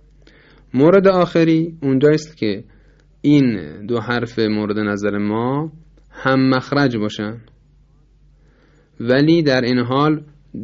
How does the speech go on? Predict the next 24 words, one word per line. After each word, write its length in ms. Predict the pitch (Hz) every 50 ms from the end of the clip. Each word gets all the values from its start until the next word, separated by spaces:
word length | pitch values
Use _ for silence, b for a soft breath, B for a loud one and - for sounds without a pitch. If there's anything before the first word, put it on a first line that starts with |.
| 123 131
دو 160 | 147 156 165
تا 140 | 160 160 151
حرف 340 | 147 147 147 151 147 147 151
مجزا 600 | 151 139 127 120 113 117 110 107 104 107 117 110
هستند 560 | 110 104 90 92 - - - 87 82 - - - b b b b b b b b b -
و 220 | 110 113 117 113 113
تفاوتشون 840 | - - 117 113 - 113 110 113 117 135 139 143 143 143 - 143 139 131
در 160 | 127 117 110
صفت 640 | 110 - - - 110 104 104 - 113 107 98 - - - 82
هست. 340 | 85 - - - _ - _ _ _ _ b b b b b b b b b b b b b -
اولین 520 | 127 135 151 151 151 156 160 156 151 151
مورد 340 | 151 147 143 143 143 143 139
متماثلین 1000 | 139 143 139 139 143 139 135 131 131 - - 131 127 131 127 123 123 120 123 127 - - _ _ _ -
در 200 | 110 110 113 113
واقع 200 | 113 117 123 131
یه 260 | 135 135 143 147 147
حرف 280 | 143 147 139 135 143 -
بود 160 | 139 135 -
که 60 | 143
دو 180 | 135 139 143 139
بار 140 | 139 135
تکرار 420 | 131 - 123 120 120 127 131 131 127
شده 280 | - - 113 101 98
بود، 280 | 90 90 85 - - -